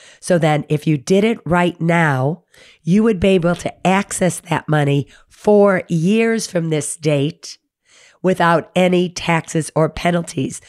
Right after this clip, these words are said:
But that money that you access would only be the money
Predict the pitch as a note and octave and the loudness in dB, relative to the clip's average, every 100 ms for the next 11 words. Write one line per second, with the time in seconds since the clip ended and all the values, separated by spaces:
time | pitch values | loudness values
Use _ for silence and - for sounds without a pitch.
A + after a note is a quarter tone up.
0 | - - E3+ F3 G3+ G#3 - F#3+ A3 G3+ | -20 -6 -6 -2 0 0 0 0 0 2
1 | F#3 - - E3+ - F#3 D#3+ - F#3+ F#3+ | 0 -4 -4 -4 -2 -2 -2 -2 -2 -2
2 | - D3+ - - D3+ _ - G3 G3+ A3 | -4 -4 -4 -4 -6 _ 0 4 4 2
3 | A3 F#3 G3+ F3 F#3 F3+ F3 E3 F3 | 0 0 0 0 -2 0 2 2 0